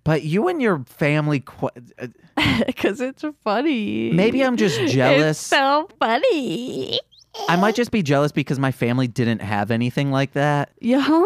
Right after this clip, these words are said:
Speaker 1: What?
Speaker 2: A Christmas Story.
Speaker 1: No.
Speaker 2: And you fucking hate it. <laughs>
Speaker 1: W-, there was nothing that, besides
Speaker 2: You're gonna
Speaker 1: maybe,
Speaker 2: shoot your eye out, kid.
Speaker 1: like, Thumb Wars and Thumbtanic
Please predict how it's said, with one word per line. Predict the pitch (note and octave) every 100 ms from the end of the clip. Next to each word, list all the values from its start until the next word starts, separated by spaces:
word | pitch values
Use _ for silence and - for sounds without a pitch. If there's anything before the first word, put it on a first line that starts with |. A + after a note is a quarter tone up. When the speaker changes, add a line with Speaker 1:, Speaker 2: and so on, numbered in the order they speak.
| G#4+ G#4+ A4 A#4 -
Speaker 1:
What? | F#3+ D4+ D3+ G2 G4
Speaker 2:
A | -
Christmas | - B4 - G4+ D#4+ A#3+
Story. | - - G#3 F#3 F#3+ F#3+ F#3+ F#3 F#3 - _ -
Speaker 1:
No. | D3+ E3 C#3+ A2+ F#2+ F2+
Speaker 2:
And | G3
you | G3+ G#3+
fucking | - - F#3+ C4 D#4+ C#4+
hate | G3 E3 F3
it. | D#3+ -
<laughs> | - C#4+ B3 C4+ A#3
Speaker 1:
W-, | B3 C#3+
there | D#3 F3
was | F3 D3
nothing | D#3+ E3+ G3 F#3
that, | F3 D3+ D3+
besides | D#3+ - F3 F3+ E3+ C3+
Speaker 2:
You're | C3+ C3+ -
gonna | A3+ A3+ G#3+
Speaker 1:
maybe, | B2+
Speaker 2:
shoot | A3 A3+ G#3
your | F3+ E3
eye | G3+ A#3+ B3+ C4 G#3 C#3+ D#3
out, | E3+ - -
kid. | F#3+ G3+ A3+ A#3+ B3 B3+ C4+ B3+ C4 C4 C#4 -
Speaker 1:
like, | C#3 C3+ C3
Thumb | - - C3+ C#3+ D#3
Wars | D3+ D3+ C3
and | C#3
Thumbtanic | A#2 C#3 B2 A2+ - B2 A#2 B2+ C#3+ D3 -